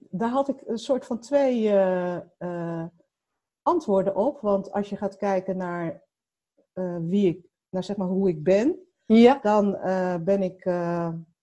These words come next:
Speaker 1: ja, eigenlijk van kinds af aan al,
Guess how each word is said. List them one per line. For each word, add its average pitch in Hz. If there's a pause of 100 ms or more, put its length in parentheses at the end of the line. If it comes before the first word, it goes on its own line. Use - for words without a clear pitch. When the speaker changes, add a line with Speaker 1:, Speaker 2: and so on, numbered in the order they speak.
(420)
Speaker 1:
ja, 190
eigenlijk 220
van 190
kinds 240
af 202
aan 202
al, 180